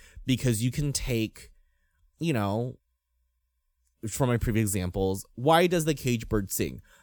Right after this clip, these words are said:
Maya Angelou <laughs> is an award-winning author, right? She's a, is she a Nobel laureate? She's up there with, like, Toni Morrison. She's a Shakespeare. She's a Jane Austen. She's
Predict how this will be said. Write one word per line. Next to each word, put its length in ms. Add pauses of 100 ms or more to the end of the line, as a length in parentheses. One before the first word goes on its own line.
(100)
Maya 220
Angelou 540
<laughs> 100
is 140
an 120
award-winning 1500 (760)
author, 440 (420)
right? 260
She's 560
a, 380 (100)
is 80
she 120
a 20
Nobel 260
laureate? 460 (200)
She's 240
up 160
there 80
with, 120
like, 100
Toni 260
Morrison. 680
She's 240
a 100
Shakespeare. 760 (220)
She's 220
a 80
Jane 400
Austen. 580 (220)
She's 480